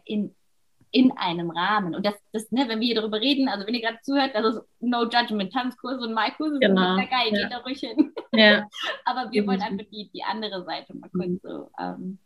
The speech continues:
Speaker 1: darstellen, ne? Das ist echt creepy. Also ich kam mir schon vor, hm, also wirklich komisch. Und ich war auch überhaupt nicht zu Hause in meinem Körper und da war auch ganz viel Scham mit dabei
Speaker 2: Mhm.
Speaker 1: und mein Kopf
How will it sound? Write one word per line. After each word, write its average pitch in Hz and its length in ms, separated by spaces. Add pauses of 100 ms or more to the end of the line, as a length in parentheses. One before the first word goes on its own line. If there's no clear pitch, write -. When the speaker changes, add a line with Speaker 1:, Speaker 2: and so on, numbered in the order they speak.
(120)
Speaker 1:
darstellen, 165 600
ne? 247 100
Das 208 160
ist - 220
echt 233 340 (360)
creepy. 196 480
Also 160 220
ich - 220
kam 190 200
mir 277 120
schon 254 300
vor, 202 440 (1500)
hm, 185 420 (540)
also 202 220
wirklich 214 300
komisch. 233 420
Und 180 60
ich 185 120
war 185 140
auch 185 80
überhaupt 170 300
nicht 240 260 (320)
zu 202 200
Hause 269 240
in 247 80
meinem 180 200
Körper 240 360
und 185 60
da 165 120
war 165 140
auch - 40
ganz 208 220
viel 180 260
Scham 277 580
mit 202 180
dabei 185 520
Speaker 2:
Mhm. - 60
Speaker 1:
und 180 240 (500)
mein 180 200
Kopf - 300